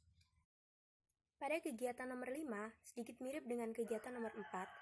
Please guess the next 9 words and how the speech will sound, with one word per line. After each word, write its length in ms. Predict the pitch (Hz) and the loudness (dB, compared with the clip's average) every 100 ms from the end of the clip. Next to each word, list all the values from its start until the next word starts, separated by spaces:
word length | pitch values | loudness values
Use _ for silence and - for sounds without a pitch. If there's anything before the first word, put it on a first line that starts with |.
| - - - 294 | -12 -12 -6 -4
namun 320 | 277 254 233 | -2 0 -2
di 80 | 208 | -2
sini 400 | 208 190 190 233 - 254 | 0 0 2 -2 -4 -4
anak 240 | 202 196 208 | -4 -4 -4
diperintahkan 720 | 202 - 202 214 - 269 240 | -6 -4 -4 -4 -6 -6 -4
untuk 160 | 233 - | -6 -8
mengelompokkan 1300 | 269 285 277 262 _ _ - 240 233 233 - 202 214 | -10 -6 -8 -10 _ _ -6 -2 0 -2 -2 -4 -2
sesuai 320 | 233 - 277 | 0 2 2
dengan 240 | 233 226 | 2 0